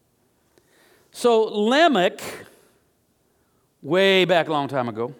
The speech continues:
in the antediluvian world, offers violent vengeance. Moses later legislates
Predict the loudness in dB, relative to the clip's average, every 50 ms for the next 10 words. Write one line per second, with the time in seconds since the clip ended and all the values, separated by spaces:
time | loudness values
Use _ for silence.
0 | -20 -18 -8 -6 -4 -4 -2 0 0 -2 -2 -4 -6 -6 -4 -4 -4 -4 -2 -2
1 | -4 -4 -4 -4 -4 -4 -4 -4 -6 -10 -14 -20 -20 _ _ _ _ _ _ _
2 | _ _ _ _ _ _ _ _ _ _ _ _ _ _ _ _ 0 2 4 4
3 | 2 2 0 -2 -2 -2 -2 0 2 4 4 4 2 2 0 -2 0 0 0 0
4 | -2 -4 -8 -12 -16 -18 -20 -20 -20 -20 _ _ _ _ _ _ _ _ _ _
5 | _ _ _ _ _ _ _ _ _ _ _ _ _ _ _ _ _ _ _ -20
6 | -8 -4 -2 0 2 4 4 4 2 2 0 0 -2 -4 -4 -2 -2 -2 -2 0
7 | 0 -2 -4 -4 -6 -10 -14 -20 -20 _ _ _ _ _ _ _ _ _ _ _
8 | 0 2 2 2 2 0 -4 -6 -2 0 2 2 2 2 0 -2 -8 -12 -12 -12
9 | -14 -18